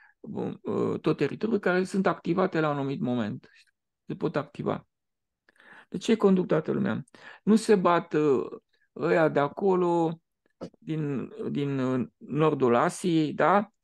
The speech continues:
Cu cei de peste ocean, cum credem noi. Nu e adevărat. Este grupul care îi pune,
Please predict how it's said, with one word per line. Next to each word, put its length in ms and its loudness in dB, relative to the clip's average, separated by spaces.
Cu 640 0
cei 320 -4
de 120 0
peste 280 -2
ocean, 420 -4
cum 180 -4
credem 340 0
noi. 280 -2
Nu 180 0
e 40 2
adevărat. 460 -2
Este 300 0
grupul 420 4
care 260 2
îi 120 -2
pune, 420 0